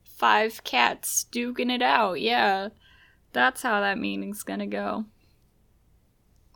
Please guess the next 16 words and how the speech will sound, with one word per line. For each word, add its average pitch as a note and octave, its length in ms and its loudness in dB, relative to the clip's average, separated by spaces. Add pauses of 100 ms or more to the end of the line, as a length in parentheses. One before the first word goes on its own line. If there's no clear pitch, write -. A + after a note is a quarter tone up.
(360)
I'm C4 140 -10
sure E4+ 420 -2
there's A#3+ 280 0
someone A3 280 -2
out G3+ 240 0
there F#3+ 380 -2
that F#3 160 -2
has G3+ 300 -2
a G3 40 0
better, F#3+ 480 -2
like, F#3 320 -6
in-depth G3 1000 -4 (340)
way G3+ 380 2
to G3+ 160 0
explain F#3+ 560 -4
tarot. F3 640 -4